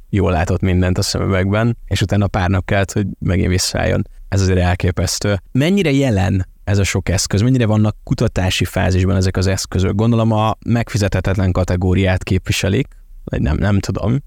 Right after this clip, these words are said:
Tehát nem lesz otthon nekünk ilyenünk, hanem inkább tényleg szervezetten ilyen különböző stúdiókba, projektekbe, tudományos kutatásba találkozhatunk ilyen. Mind szenzorokkal, mind különleges interfészekkel.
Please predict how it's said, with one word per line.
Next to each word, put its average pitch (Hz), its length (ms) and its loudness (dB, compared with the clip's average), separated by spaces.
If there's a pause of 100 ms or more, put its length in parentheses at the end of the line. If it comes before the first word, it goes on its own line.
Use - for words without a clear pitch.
Tehát 107 140 -2
nem 127 220 2
lesz 98 220 0
otthon 95 300 0
nekünk 92 420 0
ilyenünk, 120 280 2
hanem 113 200 0
inkább 101 240 2
tényleg 101 340 0
szervezetten 101 840 0
ilyen 101 300 2
különböző 95 440 0
stúdiókba, 98 840 2
projektekbe, 95 960 0 (240)
tudományos 95 460 2
kutatásba 90 500 0
találkozhatunk - 720 -4
ilyen. - 200 -2 (100)
Mind 120 200 2
szenzorokkal, 120 720 0
mind 107 220 0
különleges 98 460 0
interfészekkel. - 1040 -4